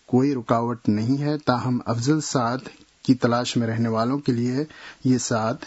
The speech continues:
دی گئی ہے۔ نیپال پالیسی انسٹیٹیوٹ این پی آئی نے بیرون ممالک میں مقیم نیپالی شہریوں کے لیے ووٹنگ کے انتظامات کرنے کی اپیل کرتے ہوئے الیکشن کمیشن کو نو نکاتی پالیسی سفارش کی ہے۔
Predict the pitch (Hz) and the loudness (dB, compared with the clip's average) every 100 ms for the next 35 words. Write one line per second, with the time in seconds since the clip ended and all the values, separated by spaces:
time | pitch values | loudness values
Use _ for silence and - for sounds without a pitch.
0 | - 117 117 107 117 117 113 131 123 101 | -4 0 0 0 0 0 0 -2 -2 -6
1 | 113 - _ _ _ _ _ _ _ _ | -10 -18 _ _ _ _ _ _ _ _
2 | _ _ - _ _ - _ - 131 - | _ _ -20 _ _ -20 _ 2 2 6
3 | 156 170 - 131 135 - 151 156 92 127 | 4 2 0 0 2 0 -2 -2 0 -2
4 | - 120 - 139 110 - - - - _ | -2 -4 2 2 0 -10 -14 -20 -20 _
5 | 139 143 - 143 - 120 147 143 143 123 | 2 2 2 0 0 -2 0 -2 -2 -2
6 | 120 135 143 123 123 127 135 143 127 117 | -2 0 0 -2 -2 -2 0 0 0 -2
7 | - 131 123 110 120 120 113 120 110 123 | 0 0 0 0 0 0 0 0 0 0
8 | 139 131 135 139 120 117 117 147 147 - | 0 0 0 0 -2 -4 2 2 2 2
9 | 143 123 123 123 120 123 107 120 120 110 | 0 0 -2 0 2 0 -2 0 0 0
10 | 120 110 120 113 117 110 143 143 131 139 | -2 0 0 0 0 0 2 2 2 -2
11 | 160 - - - - 151 143 - 170 160 | -2 -8 -16 -18 -2 2 2 2 0 0
12 | 139 131 - 143 147 151 143 123 135 127 | 0 0 -2 -2 0 0 0 -2 -2 0
13 | 123 120 123 - 110 110 - 147 - 127 | -2 0 0 2 0 0 0 0 0 -2
14 | 120 110 110 - 123 117 131 120 | 0 0 -2 0 0 0 0 -2